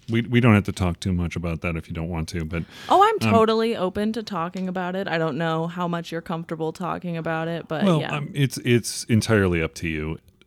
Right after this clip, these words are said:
Speaker 1: That's a pretty unique story, and you have a, a perspective on that sort of thing. I was born, um, in a household. My mother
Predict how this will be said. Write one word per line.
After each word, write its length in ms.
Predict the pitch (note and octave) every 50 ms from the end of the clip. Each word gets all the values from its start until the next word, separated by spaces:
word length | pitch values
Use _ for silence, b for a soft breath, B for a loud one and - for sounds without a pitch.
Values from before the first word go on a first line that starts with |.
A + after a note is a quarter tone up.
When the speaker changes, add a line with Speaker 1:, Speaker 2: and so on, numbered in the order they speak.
| _ -
Speaker 1:
That's 240 | A2+ A2 G#2+ - A#2
a 60 | G2
pretty 460 | - - A2+ G#2 G2+ G2 F#2 E2+ -
unique 480 | - G2+ G2+ G2 F#2+ G2 G2 F#2 - -
story, 480 | - - - G#2 F#2 F2+ F2+ F2 F2 E2+
and 100 | F2 F#2
you 80 | F2+ E2+
have 220 | F#2 F2+ E2+ E2+
a, 280 | F2 E2+ E2+ E2+ F2 -
a 80 | - F#2
perspective 960 | - - G2 F2+ - - - F#2 F2 - - F2+ E2+ E2+ E2 D#2+ - - - _ - -
on 180 | F2+ E2 E2 E2+
that 180 | E2 E2 -
sort 220 | - - E2+ D#2 E2
of 80 | E2
thing. 320 | - F#2 - F#2+ F#2+ G2 - b b b b b b b b b b b b b b b b b b
I 80 | G#2+ G#2
was 160 | G#2 G#2+ -
born, 600 | - A2 G#2 G2+ G2+ G2 F#2+ F#2+ F#2 F2+ F#2 - -
um, 600 | - G2+ F#2+ F#2 F2 F2+ F2+ F2 F2 E2+ E2 - _ -
in 180 | A2 G#2 F#2+ F2
a 80 | E2
household. 880 | E2+ G2 B2 A#2+ A2 - - F#2+ F2+ E2+ E2+ E2 E2 E2+ E2 D#2+ G2+ - - _ _ _ -
My 160 | F#2+ F#2 F2+
mother 720 | F#2 G2+ A#2 A#2 G2+ G#2 F#2 F2 F2 E2+ E2+ F2 G2 -